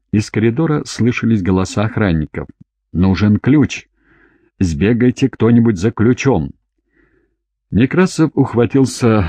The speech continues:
за комод в прихожей. Но не тут-то было. Комод тоже был настоящий. Дубовый комод даже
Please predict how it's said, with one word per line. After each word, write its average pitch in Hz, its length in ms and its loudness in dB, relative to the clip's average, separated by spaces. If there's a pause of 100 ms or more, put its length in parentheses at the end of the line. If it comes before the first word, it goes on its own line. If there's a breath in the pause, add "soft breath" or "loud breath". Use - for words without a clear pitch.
за 98 200 0
комод 104 380 0
в - 80 -18
прихожей. 80 760 -4 (480)
Но 92 120 0
не 87 140 0
тут-то - 400 -6
было. 117 420 -2 (580)
Комод 85 340 -6 (100)
тоже 117 260 -2
был 76 200 -6
настоящий. 80 920 -6 (180)
Дубовый 87 560 -2
комод 95 460 -4
даже 92 320 -4